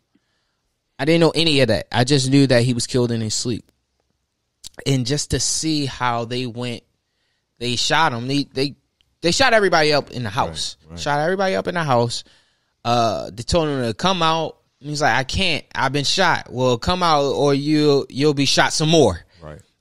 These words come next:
Speaker 1: Um, how they put the gun to her belly, his, his wife's belly.
Speaker 2: Right.
Speaker 1: Um, how when they took her outside of the room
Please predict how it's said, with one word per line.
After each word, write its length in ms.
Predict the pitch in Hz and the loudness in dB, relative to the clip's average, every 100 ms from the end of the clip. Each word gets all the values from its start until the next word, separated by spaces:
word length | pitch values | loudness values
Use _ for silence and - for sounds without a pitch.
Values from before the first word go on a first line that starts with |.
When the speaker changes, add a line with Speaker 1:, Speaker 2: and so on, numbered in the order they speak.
| - | 2
Speaker 1:
Um, 340 | 139 131 120 | 4 4 2
how 160 | 131 147 | 0 0
they 100 | 190 | 0
put 180 | 190 | -2
the 260 | 151 127 107 82 - | 0 0 0 -6 -4
gun 280 | 147 165 | -2 -2
to 160 | 160 156 | -2 -2
her 100 | 156 | -2
belly, 540 | 135 139 127 123 147 139 _ | 0 2 2 0 -4 -14 _
his, 260 | 139 135 127 | 0 2 2
his 220 | 139 127 | -2 0
wife's 280 | 127 131 - | 0 0 -8
belly. 520 | 110 123 120 117 131 _ - | -2 0 2 0 -4 _ -14
Speaker 2:
Right. 220 | 101 98 _ - | -12 -12 _ -6
Speaker 1:
Um, 460 | 123 131 123 117 | -2 0 -2 -4
how 720 | 113 131 143 143 139 131 117 - _ _ _ _ | -8 -2 0 2 2 0 -4 -12 _ _ _ _
when 280 | 113 139 139 | -12 -6 -4
they 140 | 143 143 | -2 -2
took 260 | - 190 | -2 -2
her 120 | 190 165 | 0 2
outside 480 | 160 151 160 160 151 | 2 2 0 2 0
of 100 | 139 | -4
the 60 | 139 | -4
room 320 | 143 139 | -4 -6